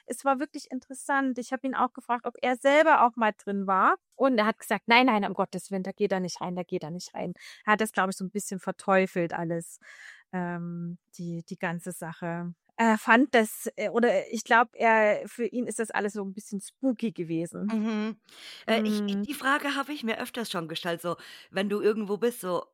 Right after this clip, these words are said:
Speaker 2: „Ja, meinst du, die Nachbarn waren hier auch schon mal <laughs> drinnen, weil
Speaker 1: Ja,
Speaker 2: die
Speaker 1: <laughs> genau.
Speaker 2: so wissen wollten, was da so eigentlich
Speaker 1: Ja.
Speaker 2: los ist oder so?“ Äh, i-, äh, ja,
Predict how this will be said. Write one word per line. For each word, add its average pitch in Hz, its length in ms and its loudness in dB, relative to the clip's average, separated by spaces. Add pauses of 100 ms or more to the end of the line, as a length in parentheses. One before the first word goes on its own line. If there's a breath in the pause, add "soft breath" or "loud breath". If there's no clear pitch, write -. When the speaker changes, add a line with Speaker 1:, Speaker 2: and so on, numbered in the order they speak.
(260)
Speaker 2:
„Ja, 151 200 -12
meinst 190 420 -8
du, 202 40 -20
die 180 140 -12
Nachbarn 180 720 -14
waren 170 240 -8
hier 170 240 -12
auch 190 140 -14
schon 151 220 -12
mal 151 200 -6
<laughs> 208 240 0
drinnen, 190 200 0
weil 262 120 6
Speaker 1:
Ja, 285 80 6
Speaker 2:
die 320 80 -2
Speaker 1:
<laughs> 262 60 -2
genau. 247 60 0
Speaker 2:
so 196 80 0
wissen 254 280 6
wollten, 233 240 6
was 233 180 6
da 226 160 2
so 208 80 4
eigentlich 220 480 4
Speaker 1:
Ja. 233 140 6
Speaker 2:
los - 100 -4
ist 202 160 -4
oder 190 200 2
so?“ 185 120 -6 (380 loud breath)
Äh, 220 320 -4
i-, 214 220 -6
äh, 180 120 -6 (500)
ja, 175 480 -10